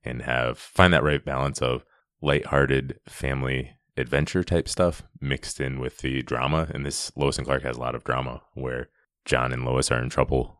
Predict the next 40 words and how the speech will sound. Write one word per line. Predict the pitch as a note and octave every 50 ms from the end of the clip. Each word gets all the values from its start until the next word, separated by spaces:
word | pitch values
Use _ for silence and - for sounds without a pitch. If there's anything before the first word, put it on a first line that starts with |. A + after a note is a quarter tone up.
| -
a | - B1
lot | A#1+ A#1 A#1
of | A#1+ -
times | - - A#1+ B1 C2 - -
because | - - - - - -
Lois | B1+ B1 B1 A#1+ - B1
is | A#1+
always | A#1+ A#1+ B1 B1+ -
getting | - A#1+ B1 A#1+ A#1
in | A#1+ B1 B1
trouble. | - - B1 - - C2+ - - - _ _ _ _ _ _
So, | - - - B1+ B1 B1 A#1 A1+ - C#3+ -
uh, | - - - -
yeah, | C#2+ D2+ D#2 C#2
I | A#1+ B1+
think | - D#2+ D2
they, | C#2+ C#2+ C#2
they | - - - C#2 C2+ A#1+ - _ _ _ _ _ - -
it's | - -
a | C#2
really, | B1+ C#2+ D2 -
and | - C#2 C#2+
along | C#2+ C#2+ D2 D2
the | C#2+ C2
lines, | B1+ C2 C2 C2+ C2 C2 - - - _ _
in | - E2+
terms | - G#2 F2
of | C#2+ -
Superman | - F#2 D#2+ D#2+ D2 C2 A1+ A#1+
action, | B1+ - - - C2+
they've | C2 B1+
got | - - B1
a | A#1
little | A#1+ B1+ B1 B1
bit | - -
of | A#1 A#1+
everything | B1 A#1+ B1 A#1+ - A#1+ A#1+ B1 - _ _ _ _ _ -
where | - B1
they | A#1+ A#1+
throw, | - - C2 B1+ B1 B1 B1 A#1+ A1+ - -